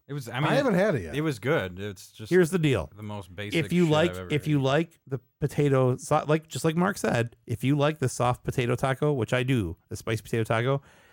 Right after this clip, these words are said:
Speaker 3: that sauce is the same thing they put on it. And they wrap it in some weird-ass <laughs> flatbread, right?
Speaker 1: Yeah.
Speaker 3: Amy loved it because Amy hates Taco Bell. So it might be my gateway to actually be able to go there every once in a while because Amy doesn't like Taco Bell, but she likes the spicy potato taco. And I said, "Sweetie, I've got,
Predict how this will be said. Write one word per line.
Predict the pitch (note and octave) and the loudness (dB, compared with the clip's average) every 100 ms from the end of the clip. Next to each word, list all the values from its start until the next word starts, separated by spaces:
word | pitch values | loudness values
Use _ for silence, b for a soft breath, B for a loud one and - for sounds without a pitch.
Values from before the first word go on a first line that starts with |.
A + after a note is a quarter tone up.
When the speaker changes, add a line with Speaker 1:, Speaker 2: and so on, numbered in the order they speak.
| b | b
Speaker 3:
that | B2+ B2+ | -2 -2
sauce | - B2 C#3 - | 0 2 0 -2
is | A#2+ | -6
the | A2+ | -4
same | B2+ A2+ | -4 -2
thing | A2+ | -2
they | A2 | -2
put | G2+ B2 | -2 -2
on | A#2+ A#2+ | 0 0
it. | F2 - | -4 -4
And | B2+ | -2
they | B2 | 0
wrap | C#3+ D#3 | 0 0
it | D#3+ | -2
in | C#3 | -2
some | C#3 A#2+ | -2 0
weird-ass | B2 C3 B2 | 2 2 -2
<laughs> | - | -4
flatbread, | G2+ - A#2+ F#2+ G2 | -4 -4 -2 -4 -2
right? | G2+ G2+ A2+ B B B | 0 0 -4 B B B
Speaker 1:
Yeah. | G#2+ E2 | -8 -4
Speaker 3:
Amy | D#3+ A3 | 0 2
loved | G3 C#3+ C#3 | 4 2 2
it | A#2 | 0
because | A#2 D#3 C3+ - | 2 0 0 0
Amy | G3+ G3 | 2 4
hates | E3 - | 2 0
Taco | - A2 - C#3 | -2 -2 0 2
Bell. | C#3+ E3+ _ b b b | 2 0 _ b b b
So | - E3 | 0 2
it | |
might | D#3+ F#3+ | 2 2
be | G3 | 0
my | E3 | 0
gateway | A2+ C3+ B2+ B2 | 0 -2 0 0
to | A#2+ | 0
actually | A#2+ C3 | 0 -2
be | B2+ | -2
able | A#2 G#2 | -2 -4
to | F#2+ | -4
go | G2+ | 0
there | A2+ C#3+ | 2 2
every | D#3+ C3+ | 0 0
once | C#3+ C#3 | 0 0
in | D#3 | 0
a | |
while | D#3+ | 0
because | D#3+ C3+ C3 C3 A#2+ - B B B - | 0 0 2 2 2 -2 B B B -2
Amy | E3+ | 2
doesn't | G3 D3+ | 2 2
like | C#3 | 0
Taco | C3 D3 D3 | 2 0 2
Bell, | B2+ G#2 G2 F#2 b b b | 2 2 2 -2 b b b
but | A#2+ A#2 | -4 -2
she | C#3 | 2
likes | D3 D3 | 2 0
the | D#3+ | -4
spicy | - C3+ C3+ C3 | -2 0 0 -2
potato | A2 C3 | 0 0
taco. | A#2+ E3 D#3 A2 | 2 0 0 -2
And | |
I | F#2+ | -2
said, | G2+ | -4
"Sweetie, | G2 D#3+ C3 G#2+ | -6 -2 0 -2
I've | G#2 | -4
got, | - | -6